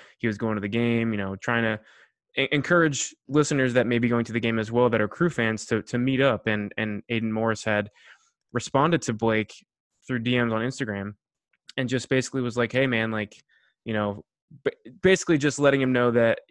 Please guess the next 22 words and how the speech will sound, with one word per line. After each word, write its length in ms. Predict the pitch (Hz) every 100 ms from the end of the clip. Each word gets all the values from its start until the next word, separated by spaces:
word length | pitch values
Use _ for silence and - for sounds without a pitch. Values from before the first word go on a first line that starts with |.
| _ - -
he 200 | - 139
would 160 | 135 117
be 140 | 131
around 340 | 127 120 117 117
if 120 | -
he 40 |
wanted 240 | 117 110 110
to 60 |
meet 200 | 110 107
up, 160 | 104 95
essentially. 520 | - 104 98 98 95 - _ - - _ -
And 200 | 110 107
so 320 | 117 113 110
Blake 200 | 120 113
talked 240 | - 113 -
about 200 | 113 107
bringing 200 | 117 110
his 120 | 107
poster 360 | - 117 - 110
to 60 |
the 40 | 107
game. 440 | 113 117 110 104